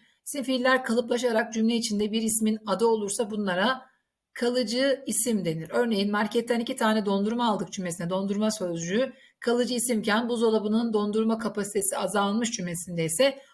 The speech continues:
dondurma sözcüğü hareket ve eylem anlamını koruduğu için isim fiildir. Buna göre aşağıdaki cümlelerden hangisinde isim fiil kullanılmamıştır? A şıkkında, e, aracın yokuş çıkış performansı çok beğenildi.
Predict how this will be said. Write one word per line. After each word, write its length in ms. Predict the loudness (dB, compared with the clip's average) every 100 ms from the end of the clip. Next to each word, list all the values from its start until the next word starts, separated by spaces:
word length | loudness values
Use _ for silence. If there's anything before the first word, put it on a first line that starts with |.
| _
dondurma 360 | -2 2 2 2
sözcüğü 680 | 2 0 0 0 0 0 -6 _
hareket 460 | 2 4 4 2 4
ve 60 |
eylem 500 | 6 6 6 6 4
anlamını 480 | 2 0 -2 -2 -4
koruduğu 300 | -2 -2 -2
için 240 | -2 -2
isim 260 | -2 -2 -4
fiildir. 460 | -10 -14 -12 -16 _ _ _ -8
Buna 160 | 2 6
göre 180 | 6 4
aşağıdaki 500 | 4 4 4 2 2
cümlelerden 400 | -2 0 2 2
hangisinde 640 | 0 0 0 0 0 0
isim 300 | 0 0 -2
fiil 380 | 0 2 2 0 _ _ _
kullanılmamıştır? 680 | -8 -2 2 2 0 -2 0
A 140 | 2 2
şıkkında, 600 | 0 -4 -2 2 2 0 -8 _ _ _ _ 0
e, 340 | 2 4 0 -4 _ 6
aracın 380 | 8 8 6
yokuş 640 | 2 2 0 -4 -2 -4 -4
çıkış 420 | -6 -2 -2 2
performansı 680 | 4 4 2 0 0 0 2
çok 280 | 0 2 0
beğenildi. 760 | 0 0 -2 2 4 2